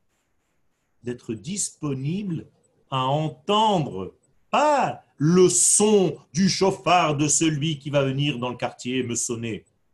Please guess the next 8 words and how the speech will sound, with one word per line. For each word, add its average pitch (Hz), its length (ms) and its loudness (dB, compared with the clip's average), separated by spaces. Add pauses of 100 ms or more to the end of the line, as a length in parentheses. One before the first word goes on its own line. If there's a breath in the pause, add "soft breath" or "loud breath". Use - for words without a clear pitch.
(160)
dans 117 80 -10
les 110 120 -6
bronches. 98 380 -12 (2250)
Il 104 140 -12
faut 139 320 -2
être - 240 -6
capable 120 560 -4
d'entendre 117 640 -6